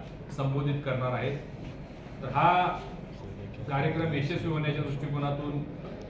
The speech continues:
सर्व पदाधिकारी आमचे कार्यरत आहेत. मी या विभागाचा क्लस्टर प्रमुख म्हणून आपल्या सर्व मीडिया बंधूंना विनंती करतो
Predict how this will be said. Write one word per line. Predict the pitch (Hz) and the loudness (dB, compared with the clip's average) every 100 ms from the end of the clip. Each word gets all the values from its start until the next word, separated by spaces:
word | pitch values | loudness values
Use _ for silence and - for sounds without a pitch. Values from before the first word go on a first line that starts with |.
| - - | -10 -6
सर्व | 151 151 | 0 2
पदाधिकारी | 147 139 139 143 139 139 | 4 2 2 2 2 2
आमचे | 131 135 135 123 | 2 2 2 2
कार्यरत | 120 123 - - | 2 2 4 4
आहेत. | 117 123 - - - - - - - | 2 0 -4 -8 -10 -10 -10 -10 -6
मी | 139 170 185 180 180 - - - - - - 117 | 0 4 4 2 -4 -8 -10 -10 -10 -10 -8 -2
या | 143 | 4
विभागाचा | 156 156 165 - | 4 4 4 2
क्लस्टर | 156 143 143 151 | 0 -2 0 -2
प्रमुख | 143 139 - | 0 0 0
म्हणून | 135 147 - 117 - - - - - - - - - - - - - - | 2 2 0 -4 -8 -10 -10 -12 -12 -10 -10 -10 -10 -10 -8 -10 -8 -4
आपल्या | - 151 | 0 2
सर्व | 151 160 165 170 | 2 4 6 6
मीडिया | 143 143 156 | 6 6 6
बंधूंना | 147 147 147 151 143 | 4 0 2 4 4
विनंती | 135 165 175 | 4 4 4
करतो | 165 123 - | 2 0 0